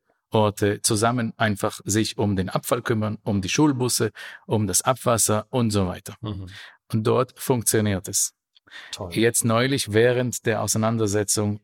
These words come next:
Speaker 1: in Gaza hat es nicht gut funktioniert.
Speaker 2: Mhm.
Speaker 1: Da kamen die Emotionen hoch.
Speaker 2: Ja.
Speaker 1: Aber irgendwann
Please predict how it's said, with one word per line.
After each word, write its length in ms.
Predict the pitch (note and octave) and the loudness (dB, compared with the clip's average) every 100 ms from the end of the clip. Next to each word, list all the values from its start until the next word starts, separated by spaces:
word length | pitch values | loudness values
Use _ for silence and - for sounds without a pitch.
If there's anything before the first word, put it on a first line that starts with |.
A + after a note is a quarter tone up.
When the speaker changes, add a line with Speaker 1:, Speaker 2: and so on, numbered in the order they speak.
| _ _ | _ _
Speaker 1:
in 220 | A2 G2+ | 0 0
Gaza 420 | G#2 G#2+ A2 A#2 - _ - - - - _ - | 2 0 0 -2 -6 _ -20 -20 -20 -20 _ -12
hat 280 | G#2 G#2 G#2+ | -6 -4 -2
es 120 | A2+ | 0
nicht 220 | C#3 C#3 | 0 0
gut 160 | G#2+ - | -2 -2
funktioniert. 600 | F#2+ - G2+ G#2 G#2+ A2+ | -4 -4 -6 -8 -12 -10
Speaker 2:
Mhm. 280 | F#2+ F2 F2 | -10 -12 -4
Speaker 1:
Da 120 | G#2 | -4
kamen 320 | - A2+ A2 | 2 2 2
die 80 | G#2 | 0
Emotionen 640 | G#2 G#2 - G#2+ A2 A2 F2+ | -2 -2 -2 0 0 -2 -4
hoch. 340 | A2+ C#3+ - - | -4 -6 -10 -12
Speaker 2:
Ja. 220 | F2 D2 _ _ _ _ _ _ _ _ _ _ _ _ | -12 -12 _ _ _ _ _ _ _ _ _ _ _ _
Speaker 1:
Aber 440 | - - A#2 A#2+ - - _ _ - - - | -4 0 0 0 -2 -14 _ _ -20 -20 -2
irgendwann 640 | C3 C#3 C3+ A#2 A2 A2+ | 2 4 4 2 2 2